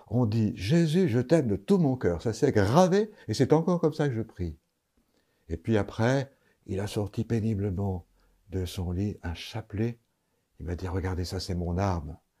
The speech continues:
C'est elle qui me protège, qui m'a toujours protégé. Il avait été missionnaire au Burkina.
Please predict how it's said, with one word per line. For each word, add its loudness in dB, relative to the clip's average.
C'est -4
elle 2
qui -2
me 0
protège, 0
qui 2
m'a 6
toujours 0
protégé. 0
Il 6
avait 2
été -4
missionnaire 0
au -2
Burkina. -2